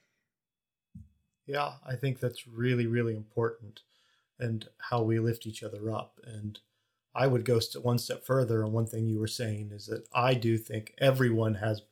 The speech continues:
biases, full stop, because we are all live in a system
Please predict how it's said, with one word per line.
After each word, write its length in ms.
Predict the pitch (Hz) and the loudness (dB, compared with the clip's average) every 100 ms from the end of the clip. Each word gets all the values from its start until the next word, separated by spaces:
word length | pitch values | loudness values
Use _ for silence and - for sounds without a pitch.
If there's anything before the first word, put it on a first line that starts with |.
| - | -6
biases, 720 | 110 107 104 104 107 107 - - - _ _ _ - | -4 -4 -6 -10 -10 -14 -16 -16 -20 _ _ _ -6
full 220 | - 120 | 2 4
stop, 520 | - 123 110 107 - - | 4 0 0 0 -6 -6
because 360 | 113 - 110 107 | -4 -2 -2 0
we 180 | 117 | 0
are 180 | 110 107 - | 2 -2 -2
all 400 | 120 117 113 110 | 0 2 2 2
live 180 | 113 110 | 2 0
in 100 | 110 | 0
a 80 | 104 | -2
system 640 | - 139 135 - 110 101 | -4 -2 -2 -2 -4 -4